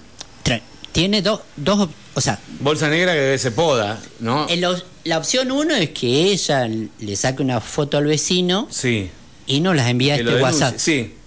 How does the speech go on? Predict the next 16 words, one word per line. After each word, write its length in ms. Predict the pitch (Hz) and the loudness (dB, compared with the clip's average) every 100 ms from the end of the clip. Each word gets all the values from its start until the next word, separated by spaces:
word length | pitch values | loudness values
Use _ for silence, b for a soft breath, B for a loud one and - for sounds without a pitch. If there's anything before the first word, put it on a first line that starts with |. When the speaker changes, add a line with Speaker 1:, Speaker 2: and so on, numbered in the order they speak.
| - | -10
Speaker 1:
Y 180 | 113 113 | -2 2
en 140 | 127 139 | 2 2
este 220 | 156 180 | 0 2
WhatsApp 480 | 180 180 - 208 208 | 2 2 2 0 0
nosotros 420 | 123 123 127 135 | -4 -4 -2 0
levantamos 520 | 131 127 135 165 175 | 2 0 0 0 2
la 100 | 175 | 2
denuncia, 640 | 175 185 202 190 214 247 339 - - - | 2 0 0 0 0 -2 -4 -14 -20 -6
no, 240 | 110 110 123 110 - | 0 2 0 -2 -6
no 140 | 120 117 | 0 0
decimos 340 | 117 139 139 | 2 0 0
quién 160 | 131 120 | 0 0
fue 140 | 135 | 0
el 60 | 127 | 0
que 180 | 123 120 | 2 2
denunció, 600 | 127 139 135 185 190 | 2 2 2 2 2